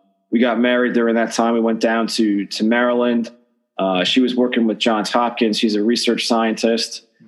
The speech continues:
And, uh, I was like, "All right, great. I might, I'll probably be able to get a job, you know, in the government." I got the clearances, you know, I got the law degree.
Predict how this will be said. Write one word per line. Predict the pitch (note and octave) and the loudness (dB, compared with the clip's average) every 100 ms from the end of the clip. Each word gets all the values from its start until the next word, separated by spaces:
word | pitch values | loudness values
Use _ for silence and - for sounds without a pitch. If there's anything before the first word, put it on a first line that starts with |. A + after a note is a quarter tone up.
| _ | _
And, | G#2 G#2 G#2 G2+ | -4 -2 0 0
uh, | G#2 | 0
I | G2+ G#2+ | 0 0
was | A2+ | 0
like, | A2 G2+ | 0 0
"All | D3 | 0
right, | D#3 - - | 0 -4 -4
great. | C#3+ C3+ - | 0 0 0
I | A2+ | 0
might, | A#2+ A#2+ B2+ | 0 0 -2
I'll | |
probably | B2 C3 B2 | 0 0 2
be | |
able | A#2+ | 0
to | A2+ | 0
get | A2 | 0
a | |
job, | F#2+ A#2 A2 A2+ G2+ - | 0 0 0 -2 -6 -8
you | A#2+ | -4
know, | G2 | -2
in | G2+ | -4
the | F2+ | -2
government." | C#3 C3 C3 B2+ B2+ - _ _ _ | 0 0 2 2 0 -6 _ _ _
I | G#2 | -2
got | A#2 G#2 | -2 -2
the | - | -6
clearances, | - D3+ C#3+ C3+ - B2+ B2 A#2+ | -2 0 2 0 2 2 2 0
you | A2+ | 0
know, | G#2 | 0
I | F#2+ | -2
got | G2 - | -4 -4
the | |
law | G#2+ B2 C3 | -2 0 0
degree. | A2+ B2 A#2+ A#2+ A#2 | 0 0 2 2 -2